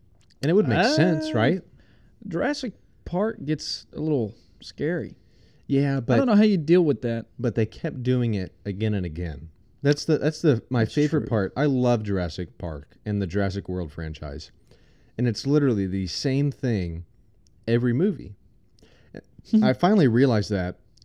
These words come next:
Speaker 1: the last one that I watched, which was, I think, called Jurassic World Dominion.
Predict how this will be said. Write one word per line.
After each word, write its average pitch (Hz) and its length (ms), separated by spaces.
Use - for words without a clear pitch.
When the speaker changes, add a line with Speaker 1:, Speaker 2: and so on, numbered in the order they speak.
Speaker 1:
the 107 100
last 104 320
one 104 80
that 92 100
I 90 60
watched, 87 340
which - 160
was, 85 240
I 98 80
think, 107 220
called 95 240
Jurassic 92 480
World 95 320
Dominion. 85 580